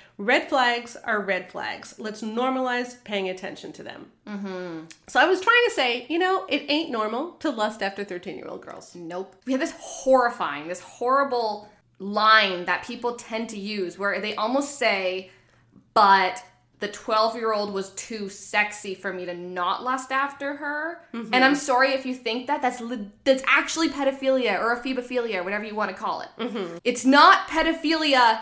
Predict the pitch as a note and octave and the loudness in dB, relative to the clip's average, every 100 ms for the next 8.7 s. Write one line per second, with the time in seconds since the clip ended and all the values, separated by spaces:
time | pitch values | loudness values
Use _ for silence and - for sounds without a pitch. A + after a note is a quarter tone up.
0 | - C4+ C4+ C4+ C4 B3 A#3 G#3+ G3+ - | 0 0 2 -2 2 2 2 -2 -4 -2
1 | - F4 F4+ - F3 C#3 - - - D#4+ | 4 4 2 -6 -10 -12 -16 -20 -4 4
2 | G#4+ - - G#4+ A4 A4 A4+ G#4+ F#4 F#4 | 6 6 6 4 6 6 6 2 0 0
3 | E4 G4 G4 A#3 D4+ D4 F4+ F#4+ A4 G4 | -2 0 4 6 6 4 0 0 2 0
4 | E4 E4 C#4+ C4+ D4+ F4 F4+ E4+ - - | -2 -2 -4 -2 -2 0 0 -2 -4 -12
5 | G3+ B3+ D4 D4 C4 C#4 C#4 C4+ D4+ D4 | 2 6 6 4 2 2 2 4 8 8
6 | D4 C4+ C4 B3+ B3+ A#3+ G3+ F#3 - C4 | 8 6 4 4 6 6 6 4 4 2
7 | C4 - B3+ A#3 A#3 C4 C#4+ C#4+ - B3+ | -2 -4 -4 -4 0 4 4 2 -6 0
8 | A3+ A3 - A3+ G#3 G3 | 0 0 -8 -6 -6 -8